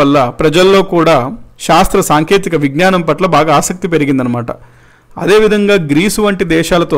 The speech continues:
సంబంధాలు ఉండడం వల్ల శాస్త్రాభివృద్ధి కూడా జరిగింది. గ్రీక్స్ actually చాలా ముందే అడ్వాన్స్డ్ సివిలైజేషన్ వాళ్ళు. So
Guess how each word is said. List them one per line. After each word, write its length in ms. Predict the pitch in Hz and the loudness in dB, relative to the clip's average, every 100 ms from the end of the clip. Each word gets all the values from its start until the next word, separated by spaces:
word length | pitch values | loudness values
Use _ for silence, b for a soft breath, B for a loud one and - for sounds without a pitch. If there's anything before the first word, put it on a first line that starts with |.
| 131 | -2
సంబంధాలు 480 | 127 131 156 160 160 | 0 0 2 4 4
ఉండడం 260 | 156 160 156 156 | 4 2 2 2
వల్ల 160 | 156 175 - | 2 2 0
శాస్త్రాభివృద్ధి 840 | 139 165 - 185 175 165 156 143 147 | 0 0 0 0 0 0 -2 -2 -2
కూడా 120 | 175 170 | 0 0
జరిగింది. 300 | 143 143 131 127 | 0 0 -2 -2
గ్రీక్స్ 320 | 156 226 - 185 | -2 -2 -2 -2
actually 400 | 185 196 196 165 156 - b b - | -2 -4 0 -2 -2 -8 b b -2
చాలా 220 | 160 165 160 | 2 2 2
ముందే 320 | 143 160 185 190 | 0 0 2 2
అడ్వాన్స్డ్ 520 | 143 147 170 175 185 180 | 0 -2 -2 -2 -6 -6
సివిలైజేషన్ 580 | 151 151 143 139 143 127 | -2 -2 -2 -4 -4 -6
వాళ్ళు. 160 | 120 - b b b | -6 -8 b b b
So 60 | - | -4